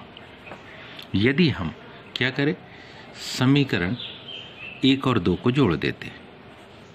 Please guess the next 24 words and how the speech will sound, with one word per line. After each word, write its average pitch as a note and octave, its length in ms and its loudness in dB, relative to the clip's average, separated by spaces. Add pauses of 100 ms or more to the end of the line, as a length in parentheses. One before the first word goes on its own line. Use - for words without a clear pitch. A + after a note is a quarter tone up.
(640)
क्या F2+ 120 -4
करें - 240 -2
हम, C#3 200 0 (440)
इस E3 220 2
समीकरण F2+ 560 0 (520)
एक B2 300 4
में E2 200 -2 (480)
समीकरण F2 680 0
दो E2 100 -4 (120)
को F#2+ 60 -4
क्या G2+ 180 -2
कर F#2+ 200 -4
दे, C#3+ 160 0 (340)
जोड़ F#2+ 340 4
दे, A#1 160 -6 (520)
तो G2 140 0 (180)
ऐसी D3+ 340 4
condition D#2 500 -4
में F#2+ 200 0 (540)
जो F2+ 300 4 (260)
मान A2 220 4
मिलेगा D#2 420 -2
हमारे E2+ 260 -4
पास, D3+ 220 -2